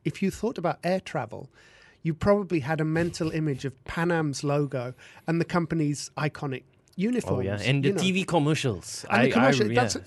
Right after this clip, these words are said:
Speaker 1: yeah,
Speaker 2: Just
Speaker 1: exactly.
Speaker 2: amazing,
Speaker 1: As soon
Speaker 2: yeah.
Speaker 1: as you say, as soon as you
Speaker 2: <laughs>
Speaker 1: say air travel, you
Speaker 2: Yeah.
Speaker 1: think
Speaker 2: Pan
Speaker 1: Pan Am
Speaker 2: Am.
Speaker 1: if you're of
Speaker 2: Mm.
Speaker 1: a, a certain age.
Speaker 2: Mm.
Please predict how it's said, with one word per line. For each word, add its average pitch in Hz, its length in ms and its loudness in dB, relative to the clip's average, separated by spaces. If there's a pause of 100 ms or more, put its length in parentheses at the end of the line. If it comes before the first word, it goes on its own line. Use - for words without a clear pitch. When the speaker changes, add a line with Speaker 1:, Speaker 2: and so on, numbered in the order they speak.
(140)
Speaker 1:
yeah, - 40 -2
Speaker 2:
Just 175 160 0
Speaker 1:
exactly. 208 320 2
Speaker 2:
amazing, 135 520 0
Speaker 1:
As 104 100 2
soon 269 160 6
Speaker 2:
yeah. 269 60 6
Speaker 1:
as - 120 0
you 233 60 4
say, 190 440 8
as 180 160 4
soon 214 220 4
as 143 80 4
you 208 60 4
Speaker 2:
<laughs> - 100 0
Speaker 1:
say 165 180 4
air 190 220 6
travel, 143 420 0
you 147 200 2
Speaker 2:
Yeah. 185 100 -4
Speaker 1:
think 143 240 2 (140)
Speaker 2:
Pan - 240 0
Speaker 1:
Pan 208 80 4
Am 202 180 4
Speaker 2:
Am. 147 60 0
Speaker 1:
if 139 180 -2
you're 151 160 4
of 147 100 2
Speaker 2:
Mm. - 340 -4
Speaker 1:
a, 143 40 -6
a - 20 -4
certain 135 340 -2
age. 170 360 0
Speaker 2:
Mm. 95 240 -4